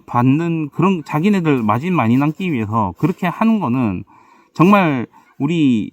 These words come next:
농작물들 정말 그 좀 이미지가 너무 안 좋아져요.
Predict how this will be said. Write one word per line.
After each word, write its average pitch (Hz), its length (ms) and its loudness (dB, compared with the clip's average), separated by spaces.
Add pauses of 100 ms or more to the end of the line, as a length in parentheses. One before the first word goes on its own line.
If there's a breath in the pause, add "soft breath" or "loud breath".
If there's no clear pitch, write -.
(100)
농작물들 123 1000 2 (560)
정말 147 540 0 (1400)
그 120 480 2 (3000)
좀 131 320 -2
이미지가 127 800 0
너무 156 280 6
안 113 140 4
좋아져요. 101 540 -6